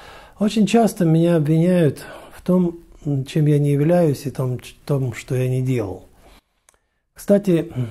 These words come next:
вот простое обвинение, которое, э, достаточно часто встречается, что ты русский, а вы русские нацисты, фашисты.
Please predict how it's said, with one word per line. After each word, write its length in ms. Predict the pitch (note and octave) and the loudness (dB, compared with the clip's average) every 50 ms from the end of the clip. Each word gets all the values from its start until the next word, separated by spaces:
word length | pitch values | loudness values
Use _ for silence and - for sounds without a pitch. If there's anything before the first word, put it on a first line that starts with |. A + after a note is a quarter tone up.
| G#2+ - - - - - - - _ - - _ _ - - - - - - - - | -10 -16 -20 -20 -20 -20 -20 -20 _ -20 -20 _ _ -20 -20 -20 -20 -20 -16 -12 -12
вот 140 | E3 E3 | -8 -2
простое 460 | - F#3+ F#3+ F#3+ - - F#3+ E3+ D#3 C#3+ | 0 0 0 0 0 0 2 4 4 4
обвинение, 560 | C3+ C#3 D3+ E3 F3+ G3 G3 F3+ D3+ C3 A#2+ | 2 2 2 4 4 4 4 4 2 0 -2
которое, 680 | - C3+ B2+ - C#3+ C3 B2+ A#2+ A#2 A#2 A#2+ A#2+ A#2+ B2 | -4 -6 -4 -4 -4 -2 -2 -2 -4 -4 -6 -6 -8 -10
э, 340 | B2+ B2 A#2+ A#2 A#2 A#2+ A#2+ - - - | -10 -12 -12 -12 -12 -14 -16 -18 -14 -10
достаточно 360 | D3 C3 - D3 C#3 - - | -10 -8 -6 -6 -6 -4 -4
часто 280 | - E3 D3 - - C3 | -2 -2 -2 -2 -4 -6
встречается, 720 | - - C#3+ C3+ - - G3 F#3+ E3+ - - - C3 A2+ - - - - - - - - - - - - | -8 -8 -8 -4 0 2 2 2 2 0 -4 -8 -10 -10 -12 -16 -20 -20 -20 -20 -20 -20 -20 -20 -12 -8
что 120 | - C#3+ | -6 -4
ты 160 | - - D#3 | 0 2 2
русский, 400 | E3+ A3 A#3 A3 - - - D3 C3+ | 4 4 4 2 0 -2 0 2 2
а 100 | B2+ B2 | 4 4
вы 140 | C3 C3+ D#3+ | 4 4 4
русские 380 | F#3 F3+ - - - C#3+ B2 | 2 0 -2 -2 -4 -2 -2
нацисты, 580 | A#2+ B2 A#2+ A#2+ - - G#3 F#3+ G3 - - D3 | -2 -2 -4 -6 -4 -2 -2 -2 -2 -4 -6 -6
фашисты. 680 | - - C3+ G#2+ - - G3+ F#3+ G3+ - - D3+ - | -4 -4 -8 -6 -2 0 0 0 -2 -2 -4 -4 -4